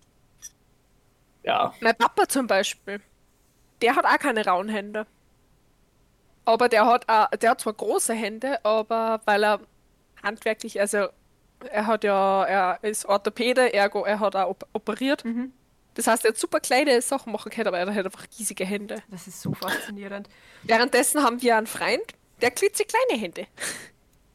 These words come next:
Speaker 2: Das haben wir immer so, uh,
Speaker 3: Das bin dann
Speaker 2: die
Speaker 3: ich.
Speaker 2: kleine Hände.
Speaker 3: Mit den Mini-Händen.
Speaker 1: Ja.
Speaker 2: Ja, da
Speaker 1: Ich
Speaker 2: cool.
Speaker 1: meine, ich hab auch keine kleinen Hände, aber
Speaker 3: Na, ich hab, also mein,
Speaker 2: Mhm.
Speaker 3: mein Handgelenk ist halt, ist halt basically nicht vorhanden.
Speaker 1: <laughs> Meins
Speaker 2: Moni-
Speaker 1: tut mir momentan weh.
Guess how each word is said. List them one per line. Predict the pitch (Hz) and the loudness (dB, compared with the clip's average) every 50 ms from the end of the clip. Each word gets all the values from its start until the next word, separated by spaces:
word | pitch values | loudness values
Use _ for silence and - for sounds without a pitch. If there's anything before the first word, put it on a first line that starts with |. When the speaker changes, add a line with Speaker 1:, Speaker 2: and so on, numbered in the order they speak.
| _ _ _ - | _ _ _ -4
Speaker 2:
Das | 226 226 - | -2 0 2
haben | 285 | 2
wir | 302 | 2
immer | 254 311 320 | 2 2 0
so, | 294 302 - | -4 -4 -4
uh, | - 339 480 571 523 - | -4 -4 -6 -6 -8 -10
Speaker 3:
Das | - 240 - | -10 -10 -10
bin | - 285 262 | -8 -6 -6
dann | 277 285 | -6 -6
Speaker 2:
die | 262 392 220 | -6 -6 -6
Speaker 3:
ich. | 220 415 - | -6 -4 -2
Speaker 2:
kleine | - 370 403 466 | 0 0 2 2
Hände. | 359 320 427 480 - 359 392 - _ _ | 0 0 0 -2 -2 -4 -4 -4 _ _
Speaker 3:
Mit | - 226 214 - | -16 -14 -12 -10
den | 254 233 | -10 -8
Mini-Händen. | 226 233 214 220 220 - 175 | -8 -8 -8 -8 -6 -2 2
Speaker 1:
Ja. | 175 175 175 190 185 185 - - - - - | 4 4 6 4 4 2 -2 -10 -12 -12 -4
Speaker 2:
Ja, | - 381 370 349 330 330 330 330 | 0 2 4 6 6 6 6 4
da | 359 339 - - | 0 -2 0 2
Speaker 1:
Ich | 220 220 | 4 6
Speaker 2:
cool. | 240 | 6
Speaker 1:
meine, | 247 233 247 | 6 6 6
ich | 220 - | 4 4
hab | 226 214 185 | 4 4 6
auch | 156 156 190 - - | 6 6 6 6 4
keine | - 349 240 208 | 4 4 4 4
kleinen | 185 - - 160 131 135 143 151 151 | 2 4 2 4 4 2 0 -2 -4
Hände, | 143 156 139 135 131 127 127 | -4 -4 -4 -2 0 2 2
aber | 120 120 127 123 131 127 127 123 127 131 - - - | 4 2 2 2 2 2 2 2 2 0 -4 -6 -2
Speaker 3:
Na, | 233 240 233 | 0 0 0
ich | 254 262 - | 0 -2 0
hab, | 277 240 233 - | -2 0 0 0
also | 202 233 - 240 226 | -4 -4 -2 -4 -2
mein, | 220 220 220 339 | 0 0 2 2
Speaker 2:
Mhm. | 403 | 2
Speaker 3:
mein | 453 440 - 262 | 0 0 0 2
Handgelenk | 240 220 226 233 - 277 233 202 196 214 214 - | 0 0 0 -2 -8 -6 -4 -4 -4 -4 -6 -10
ist | 240 233 - | -12 -10 -6
halt, | 240 208 196 196 196 196 196 | -6 -4 -4 -4 -6 -8 -10
ist | - - - | -14 -14 -12
halt | 220 196 196 - | -12 -12 -12 -10
basically | - 175 190 - - 208 - - - 196 196 190 190 185 170 - _ _ _ _ _ _ _ _ _ - | -10 -10 -10 -12 -14 -16 -16 -16 -12 -8 -6 -4 -4 -4 -6 -8 _ _ _ _ _ _ _ _ _ -14
nicht | 214 208 208 - - | -12 -12 -12 -12 -8
vorhanden. | - 220 220 214 175 165 185 185 - 214 226 262 381 - _ _ _ _ _ - - - - - 719 784 932 932 932 932 932 - 932 932 | -8 -8 -6 -6 -6 -8 -8 -12 -14 -14 -12 -12 -14 -16 _ _ _ _ _ -20 -20 -20 -20 -20 -18 -18 -16 -14 -14 -14 -16 -14 -10 -8
Speaker 1:
<laughs> | - - - - - - - - - - - 226 - - - | -8 -8 -8 -10 -16 -20 -20 -20 -20 -20 -20 -20 -18 -10 -2
Meins | - 143 151 156 220 | 0 0 0 2 2
Speaker 2:
Moni- | 226 - 180 | 2 4 2
Speaker 1:
tut | - - | 2 0
mir | 165 160 | -2 -2
momentan | 156 156 156 160 160 151 147 135 | -2 -2 -2 0 -2 -2 -2 -2
weh. | 135 135 143 170 220 - | -2 0 2 2 0 0